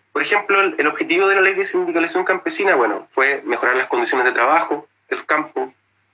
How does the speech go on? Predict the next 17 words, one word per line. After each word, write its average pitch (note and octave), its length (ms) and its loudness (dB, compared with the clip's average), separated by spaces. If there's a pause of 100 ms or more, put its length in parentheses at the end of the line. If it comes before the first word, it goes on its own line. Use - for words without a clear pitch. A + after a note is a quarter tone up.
que G#2+ 220 2
en A2 100 2
esos A2+ 200 -2
tiempos A2+ 400 0
eran A2 160 0
muy A#2 180 0
parecidas, A#2+ 520 -2
¿cierto?, A2+ 340 -4
a G#2+ 60 0
la G#2+ 100 -2
esclavitud, C3 880 0
trabajando A2+ 460 0
de A2 80 2
sol A2+ 180 -2
a A2 80 0
sol, C#3+ 380 2
digamos, B2+ 420 2